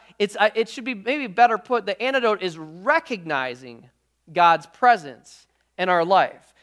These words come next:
Because it's not as if it's something that is, is there sometimes and sometimes not. If you're a follower of Jesus Christ, he is with you constantly, whether we recognize it or not.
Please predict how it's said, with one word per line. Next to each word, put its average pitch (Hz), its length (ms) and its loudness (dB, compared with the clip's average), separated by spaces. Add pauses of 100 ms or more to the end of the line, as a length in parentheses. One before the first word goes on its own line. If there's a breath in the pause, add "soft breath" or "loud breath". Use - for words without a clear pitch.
(120)
Because 269 260 2
it's 240 140 -8
not 320 240 6
as 247 160 4
if 277 180 0
it's 202 400 -10
something 269 320 0
that 208 320 2
is, 208 180 -2
is 208 360 -4
there 240 240 4
sometimes 254 640 -2
and 202 100 -10
sometimes 226 440 -2
not. 247 200 0
If 214 160 -8
you're 330 160 0
a - 40 -2
follower 269 540 0
of 202 140 -4
Jesus 220 340 -12
Christ, 226 500 0 (300 soft breath)
he 302 320 -4
is 226 160 -2
with 233 460 -6
you 175 420 -8 (440)
constantly, 190 920 0
whether 240 380 4
we 233 160 -4
recognize 202 880 0
it 202 240 -6
or 220 120 0
not. 247 480 -2